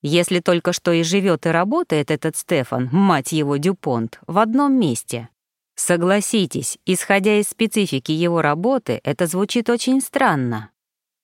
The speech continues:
Точнее, со слов сына, этот Стефан имеет огромный дом, разделённый на два крыла, стоящий глубоко в лесу.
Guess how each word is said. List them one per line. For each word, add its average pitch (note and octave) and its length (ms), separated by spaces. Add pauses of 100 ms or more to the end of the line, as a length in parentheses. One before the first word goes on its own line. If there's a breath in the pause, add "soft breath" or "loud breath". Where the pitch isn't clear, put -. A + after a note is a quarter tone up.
(180)
Точнее, F#3+ 480
со F3+ 160
слов F3 300
сына, A3 520
этот F#3 280
Стефан F#3 460
имеет F#3 320
огромный F3+ 440
дом, A3+ 320
разделённый D#3 540
на D3+ 160
два C#3+ 180
крыла, C#3+ 480
стоящий A3+ 560
глубоко E3+ 460
в G3 80
лесу. D#3 440